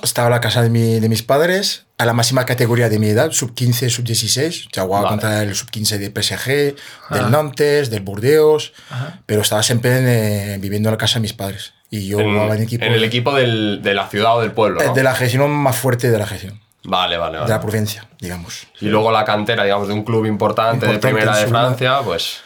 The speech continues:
Speaker 1: Ahí estuve dos años de sub dieciocho, eh, un año en el filial,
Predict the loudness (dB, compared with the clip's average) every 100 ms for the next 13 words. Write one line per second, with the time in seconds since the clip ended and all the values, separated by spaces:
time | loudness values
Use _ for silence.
0 | _ 0 0 2 2 2 4 4 4 4
1 | 4 2 0 0 0 2 2 2 0 -2
2 | -2 _ _ _ _ _ -2 2 4 4
3 | 4 2 2 0 0 2 2 0